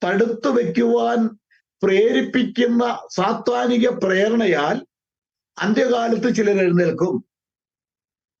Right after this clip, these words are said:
അവരിൽ നിന്ന് പല, പല സ്ഥലങ്ങളിൽ വെളിപ്പെടുന്നുണ്ട്.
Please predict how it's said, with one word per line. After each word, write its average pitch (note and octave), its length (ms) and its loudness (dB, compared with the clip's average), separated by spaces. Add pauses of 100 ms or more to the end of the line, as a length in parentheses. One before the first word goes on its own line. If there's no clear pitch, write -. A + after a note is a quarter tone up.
(480)
അവരിൽ A#3+ 420 0
നിന്ന് B3 140 0
പല, G#3+ 240 0
പല A3 500 -2
സ്ഥലങ്ങളിൽ A3 460 0
വെളിപ്പെടുന്നുണ്ട്. F#3+ 920 0